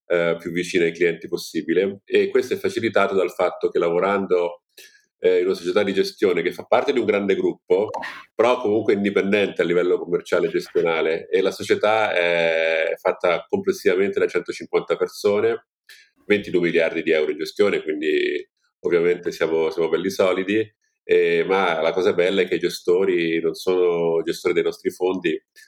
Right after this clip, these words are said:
sono facilmente raggiungibili anche in maniera informale, anche al cellulare, quindi riusciamo a dare un'informazione tempestiva anche agli italiani.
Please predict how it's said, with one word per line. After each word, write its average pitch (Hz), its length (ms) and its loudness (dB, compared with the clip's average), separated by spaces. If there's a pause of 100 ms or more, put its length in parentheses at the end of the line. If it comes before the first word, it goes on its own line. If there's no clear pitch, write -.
(100)
sono 85 360 0
facilmente 80 460 -4
raggiungibili 82 840 -2 (520)
anche 90 240 -4
in 87 40 -4
maniera 85 220 2
informale, 85 600 0
anche 76 120 -6
al 78 140 -4
cellulare, 78 500 -2 (220)
quindi 80 360 0
riusciamo 80 300 -2
a 80 40 -6
dare 82 160 2
un'informazione 78 840 -4 (120)
tempestiva 80 640 -2
anche - 640 -4 (200)
agli 80 140 -8
italiani. 82 460 0